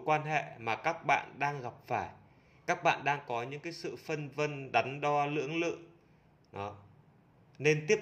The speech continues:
tục ở lại hay là rời khỏi, bước đi, phát triển khỏi cái tình huống, hoàn cảnh đó. Thì chúng ta sẽ cùng đến với thông điệp của trải bài ngày hôm nay nhé.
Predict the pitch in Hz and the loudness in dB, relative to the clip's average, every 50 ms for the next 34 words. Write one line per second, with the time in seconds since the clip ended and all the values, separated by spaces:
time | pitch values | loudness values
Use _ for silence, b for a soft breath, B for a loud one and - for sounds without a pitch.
0 | - - - 135 123 - - - - - - - - - - - - - - 123 | 2 2 4 4 4 4 0 -14 -18 -20 -20 -20 -20 -20 -20 -20 -8 0 6 6
1 | 113 98 95 101 110 120 113 - - - - - 143 143 143 143 131 127 120 117 | 6 6 6 6 4 4 4 0 -8 -14 -12 -6 -2 0 0 0 2 2 4 4
2 | 113 110 104 104 101 98 92 92 90 92 110 117 110 110 101 - - 117 113 101 | 4 4 2 0 -4 -6 -10 -12 -8 -2 0 0 2 0 0 -2 -2 0 2 2
3 | 90 82 80 - - - - 156 165 185 185 180 - 147 151 151 147 143 139 139 | 0 -2 -6 -12 -16 -12 -4 2 2 2 2 2 0 2 2 4 4 2 0 -2
4 | - 190 190 190 - - - 117 98 85 82 80 - 113 101 90 - 131 - - | 0 0 0 0 -2 -2 0 0 0 0 -4 -8 -6 -6 -4 -4 -4 -4 -2 -2
5 | 123 107 101 104 104 110 127 139 135 117 98 92 - 104 90 85 87 92 92 101 | -2 -2 0 0 0 0 0 0 0 0 -2 0 -2 -2 -2 0 2 2 2 2
6 | - - - - - - - - - - - - - - - B B B B B | 2 -2 -10 -20 -20 -20 -20 -20 -20 -20 -20 -20 -20 -20 -20 B B B B B
7 | B B - 123 113 - 120 120 123 139 139 139 147 147 151 123 113 110 107 107 | B B 2 2 4 4 4 6 6 4 4 4 0 0 0 0 2 4 2 2
8 | 107 101 113 110 110 120 - 151 135 131 127 117 110 - - - - 104 98 92 | 2 4 4 4 4 4 2 0 2 4 4 4 4 2 -2 0 2 4 4 4
9 | 87 87 - 107 98 92 98 95 101 104 107 127 123 131 131 131 131 131 139 147 | 2 0 -2 -2 0 2 2 4 2 2 0 -2 -4 -2 0 0 0 0 -2 -4